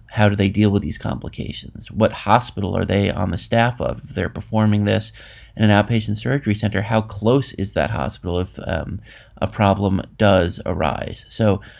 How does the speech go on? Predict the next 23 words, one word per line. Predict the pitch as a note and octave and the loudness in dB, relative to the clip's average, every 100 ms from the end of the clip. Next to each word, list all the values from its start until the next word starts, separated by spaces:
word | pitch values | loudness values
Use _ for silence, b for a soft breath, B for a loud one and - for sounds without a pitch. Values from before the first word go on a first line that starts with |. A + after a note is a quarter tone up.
| B B | B B
these | C3 B2 | -2 -2
are | |
some | A2+ A2 | 0 0
of | G2+ | 0
the | |
questions | G#2 F#2+ G#2 G2+ | 0 -2 -2 -4
to | F#2+ | -4
ask | G2+ G#2+ G2 G2+ - | 0 2 2 0 -6
when | - A2 G2+ G2+ | -2 2 2 0
you | G2+ G2 | 0 0
are | F2+ | 0
choosing | G#2 - D3 A#2 G2 | -4 -4 -2 -2 -2
a | - | -2
pr-, | - - | -6 -4
a | F#2 G#2 | -4 -4
surgeon | - F2+ E2 E2+ E2 B B B B | -4 -6 -4 -4 -6 B B B B
for | _ A#2 G#2+ G2 G2+ | _ 0 4 4 0
your | - F#2+ | -2 -4
Lipo | D#2+ F2+ - F2 - - | -2 -2 -2 -2 -4 -8
three | E2+ F#2 | -8 -6
sixty | - D#2 - - - - | -6 -10 -10 -12 -10 -12
procedure. | - - C2+ C2+ - - - - b b b b | -14 -12 -10 -10 -12 -18 -20 -20 b b b b
And | A#2+ A#2 A2+ | 6 8 8